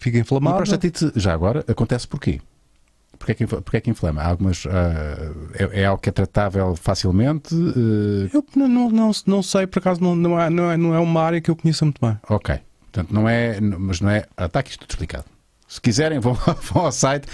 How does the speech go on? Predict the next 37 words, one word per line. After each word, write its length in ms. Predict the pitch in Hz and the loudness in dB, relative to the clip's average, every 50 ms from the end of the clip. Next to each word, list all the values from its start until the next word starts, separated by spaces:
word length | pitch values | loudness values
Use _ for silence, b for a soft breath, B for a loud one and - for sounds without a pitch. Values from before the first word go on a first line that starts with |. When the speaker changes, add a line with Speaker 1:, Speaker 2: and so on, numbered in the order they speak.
| B B B | B B B
Speaker 2:
Associação 340 | B 123 107 123 120 - 139 | B 0 2 2 0 0 0
Portuguesa 340 | - - - 120 120 110 110 | -2 0 0 0 0 2 2
de 40 | 107 | 0
Doentes 180 | 110 107 - | 0 0 0
da 80 | - 104 | -2 -2
Próstata, 440 | - 101 107 110 110 117 113 - 127 B B B B B - | 0 0 0 0 0 -4 -4 -6 -6 B B B B B -8
e 40 | 110 | -4
está 160 | - - 104 | -2 -2 -2
aqui 180 | 101 - 110 101 | 0 0 -2 -2
tudo 320 | - - 131 131 123 - | 0 0 0 0 0 -2
explicadinho. 440 | - - 110 98 - 95 90 92 113 | -4 -4 -4 -2 0 0 0 -2 -4
Que 100 | - - | -6 -2
tipo 280 | - 233 196 - 165 156 | -2 -2 0 0 -2 0
de, 580 | 151 160 160 156 151 143 143 135 127 123 117 - B B B B B B - | 2 0 2 2 0 2 2 2 2 2 0 -2 B B B B B B -10
de, 880 | - 98 104 127 127 123 117 113 113 110 110 107 101 104 101 98 95 98 104 | -6 0 2 2 4 4 4 4 4 4 4 2 2 2 0 0 0 -2 0
de 80 | 104 120 | -2 -2
apoio, 280 | - - 139 135 120 | 0 2 0 0 2
para 100 | - 117 117 | 0 0 0
além 120 | 120 117 | 0 0
da, 120 | 110 117 | 0 -2
de, 160 | 110 - 107 101 | -2 -2 -4 -2
para 140 | - 107 | 0 0
além 180 | 98 104 107 101 | 0 2 0 0
da, 180 | 92 101 95 92 | 0 0 -2 -2
da, 200 | 85 85 92 90 | -2 -2 -2 -2
da 120 | 82 92 | 0 0
linha 180 | 92 95 95 92 | 0 0 0 0
de 60 | 98 | 0
apoio, 300 | 92 - 120 113 113 - | 0 0 -2 -2 -2 -2
o 40 | 107 | -2
que 80 | - 143 | -4 -4
é 20 | |
que 80 | - - | -2 -2
vocês 260 | 131 - - 123 - | -2 -2 -2 -2 0
também, 560 | 123 113 107 113 113 110 110 107 107 104 - - | -2 0 0 0 0 0 0 0 0 -2 -4 -4
eh, 340 | 107 104 101 98 98 95 90 - | -2 0 0 0 0 -2 -2 0
organizam? 520 | 117 113 92 101 92 90 82 76 73 69 | 0 0 2 2 0 0 0 -2 -4 -6